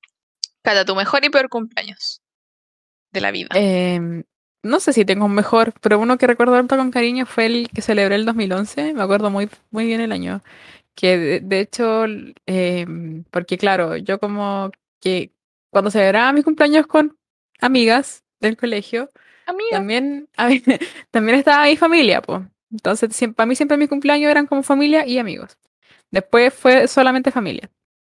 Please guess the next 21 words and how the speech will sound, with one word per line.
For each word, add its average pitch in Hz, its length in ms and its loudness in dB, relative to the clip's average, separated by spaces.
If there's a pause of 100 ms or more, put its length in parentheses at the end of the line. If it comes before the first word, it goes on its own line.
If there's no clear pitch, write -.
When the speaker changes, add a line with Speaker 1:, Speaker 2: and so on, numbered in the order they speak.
Speaker 2:
Pero 208 300 4
en 208 120 0
un 240 100 -2
momento, 269 840 0 (200)
eh, 190 920 -2 (100)
y 226 140 4
mi 208 120 2
familia 254 460 4
materna 240 460 2
específicamente, 247 760 0 (340)
como 190 320 -2
que 185 500 -4
ellos 233 160 0
estaban 240 320 -2
siempre 262 240 -2
muy 269 140 -2
presentes. 202 480 -6 (1200)
Pero 208 160 4
después 247 240 4
como 320 260 4
que, 277 500 4